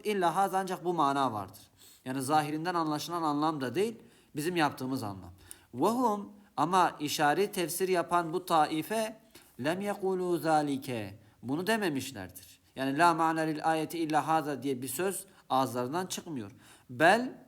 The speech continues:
belki onlar yukarrirune az-zavahire,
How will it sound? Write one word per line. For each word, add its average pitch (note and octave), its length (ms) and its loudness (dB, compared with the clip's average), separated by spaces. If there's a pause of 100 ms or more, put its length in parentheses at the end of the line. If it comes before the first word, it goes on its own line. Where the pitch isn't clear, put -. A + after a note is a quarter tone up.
(200)
belki D3 300 0
onlar D3 380 -2 (800)
yukarrirune D3 1160 0
az-zavahire, F#3 1000 2